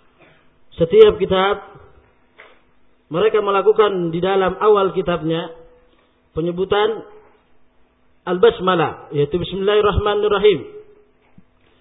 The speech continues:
Maka penyebutan Bismillahirrahmanirrahim ini di dalam awal kitab merupakan perkara yang masyru', disyariatkan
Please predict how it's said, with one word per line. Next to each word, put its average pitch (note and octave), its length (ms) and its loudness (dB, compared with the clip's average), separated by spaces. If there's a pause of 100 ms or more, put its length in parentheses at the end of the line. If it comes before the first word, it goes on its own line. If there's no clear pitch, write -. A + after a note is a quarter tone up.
(440)
Maka G3 320 4
penyebutan G#3+ 720 2
Bismillahirrahmanirrahim G3 1400 0
ini F#3 240 4
di D#3+ 160 -2
dalam D#3 480 0
awal F#3+ 480 4
kitab E3 320 2 (1040)
merupakan F3+ 480 0
perkara G#3+ 320 2
yang G#3+ 240 8
masyru', G#3 640 8
disyariatkan F#3 600 4